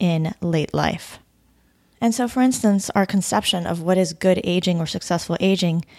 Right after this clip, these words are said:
may well drive what kinds of things we focus on during Older Americans Month. So, just as philosophers and others have long debated what it means to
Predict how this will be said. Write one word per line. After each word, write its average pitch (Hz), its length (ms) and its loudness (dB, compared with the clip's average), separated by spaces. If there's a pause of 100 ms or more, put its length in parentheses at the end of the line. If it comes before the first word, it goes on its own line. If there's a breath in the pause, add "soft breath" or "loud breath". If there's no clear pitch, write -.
(280 loud breath)
may 196 220 4
well 202 220 4
drive 185 520 2
what 180 140 -2
kinds 175 240 -4
of 175 80 -10
things 165 260 -6
we 165 80 -4
focus - 480 -4
on 165 300 -2 (340 loud breath)
during 175 500 2
Older 160 440 0
Americans 165 640 0
Month. - 360 -2 (160)
So, 233 460 2 (420 loud breath)
just - 240 0
as 247 140 2
philosophers 190 760 2
and 208 100 4
others 175 480 0
have 170 160 0
long 175 260 2
debated 170 440 2
what 170 160 -2
it - 140 -8
means 170 480 -6
to 156 280 -2